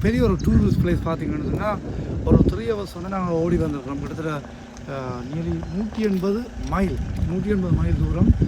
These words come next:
லண்டன் சிட்டியிலேருந்து ஒரு, ஒரு சூப்பர் பீச் வந்து, ஆ, சம்மர் டைம் வந்து இந்த பீச் வந்து ஃபுல்லாவே வந்து சரியான க்ரௌடாக இருக்குமாம்.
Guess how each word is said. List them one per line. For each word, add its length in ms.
லண்டன் 320
சிட்டியிலேருந்து 720
ஒரு, 160
ஒரு 880
சூப்பர் 280
பீச் 200
வந்து, 180
ஆ, 380
சம்மர் 240
டைம் 240
வந்து 360
இந்த 200
பீச் 220
வந்து 180
ஃபுல்லாவே 540
வந்து 280
சரியான 300
க்ரௌடாக 400
இருக்குமாம். 600